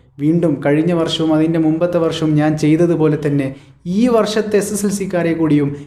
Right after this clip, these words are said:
എനിക്ക് ആ motivation ഫീൽഡിലൂടെയും ക്ലാസ്സുകൾ കൊടുത്തുകൊണ്ടും അവരെ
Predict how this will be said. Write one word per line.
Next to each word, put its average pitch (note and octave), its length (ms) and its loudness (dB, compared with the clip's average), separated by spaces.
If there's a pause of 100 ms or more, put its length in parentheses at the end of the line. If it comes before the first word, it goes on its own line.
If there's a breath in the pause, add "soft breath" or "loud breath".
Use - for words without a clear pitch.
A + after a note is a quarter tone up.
(140)
എനിക്ക് D3+ 260 -2
ആ D3+ 40 2 (100)
motivation D#3+ 480 0 (100)
ഫീൽഡിലൂടെയും D3+ 600 0 (100)
ക്ലാസ്സുകൾ E3 580 0
കൊടുത്തുകൊണ്ടും C#3+ 600 -2
അവരെ C#3 240 -4